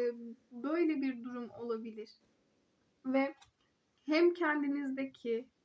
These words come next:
hem de çevrenizdeki, e, insanlara dair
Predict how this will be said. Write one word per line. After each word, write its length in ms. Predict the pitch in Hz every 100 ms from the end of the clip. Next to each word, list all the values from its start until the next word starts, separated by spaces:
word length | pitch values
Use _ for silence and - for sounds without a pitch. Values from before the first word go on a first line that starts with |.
| _ _
hem 260 | 294 302
de 120 | 285 277
çevrenizdeki, 1080 | 277 269 269 269 277 - 277 - 269 262 262 _ _ _ _ _ -
e, 220 | 247 233
insanlara 880 | - 262 262 - 254 247 247 262 240
dair 500 | 226 214 214 - -